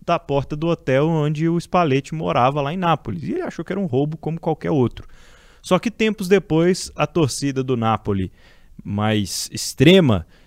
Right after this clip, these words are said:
colocou uma faixa no C T com os seguintes dizeres: "Se você for embora, a gente <laughs> devolve o Fiat Panda."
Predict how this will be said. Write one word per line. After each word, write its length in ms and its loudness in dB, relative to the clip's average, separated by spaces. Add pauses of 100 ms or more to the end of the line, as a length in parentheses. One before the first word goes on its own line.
(240)
colocou 400 4
uma 200 2
faixa 440 4
no 100 -4
C 180 -2
T 440 -2 (580)
com 160 -2
os 80 -2
seguintes 400 -2
dizeres: 760 0 (920)
"Se 220 -2
você 380 6
for 200 6
embora, 540 4
a 140 4
gente 220 0
<laughs> 20 -8
devolve 480 6
o 40 4
Fiat 360 0
Panda." 440 4